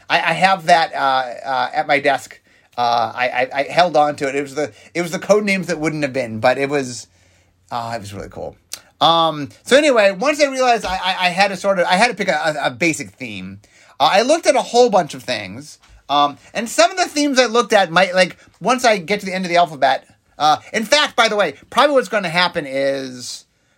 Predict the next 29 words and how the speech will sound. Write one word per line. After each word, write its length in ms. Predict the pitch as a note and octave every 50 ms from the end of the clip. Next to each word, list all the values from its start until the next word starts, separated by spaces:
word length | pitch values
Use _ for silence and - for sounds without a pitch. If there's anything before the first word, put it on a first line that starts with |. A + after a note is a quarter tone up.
| _ _ _
uh, 340 | - C#3+ D3 C#3+ D3 C#3+ C#3 -
'cause 200 | - - F#3+ E3+
the 80 | F3+
alphabet's 400 | F#3 G3+ G3 F#3+ F#3 F#3 E3+ -
twenty-six, 680 | - - - F3+ F3+ F3 D#3+ C#3 - - D3+ C3 B2+ -
so 420 | - D#3+ D3 C#3+ C#3+ C3+ B2+ B2 - _ _ _ _ _ - _ _ - - - -
I'm 180 | F3+ A#3 C4
gonna 220 | B3+ B3+ A#3 G#3 F3
bail 400 | D3 A#2+ F#3+ F#3+ G3+ G#3 F#3+ F3
out 180 | E3+ E3+ E3
before 220 | - C#3+ - D#3+ D#3+
I 40 |
get 140 | D3+ C#3+ C#3+
to 80 | C#3+ C3+
the 160 | C3 B2+ B2+
end, 320 | C3 C3 A#2+ A#2 A2+ A2+
just 180 | G#2 D#3 D#3+ D#3+
because 280 | - - - F3+ E3 C3+
the, 100 | D#3 E3
the 240 | D3+ F3 F#3+ -
end 240 | - G#3 G#3+ G#3+ F#3+
part 140 | G3 F#3+ G3
of 20 |
the 80 | E3 E3
alphabet 320 | E3 D#3+ D3 C3+ D3+ D3
is 120 | D3 C3+ A#2+
not 220 | C#3+ D3 C#3+ C#3+
very 160 | C3+ C#3 C#3
helpful 600 | C3 B2+ C3+ C3 A2 - B2+ A#2+ A#2+ A2+ G#2+ G#2+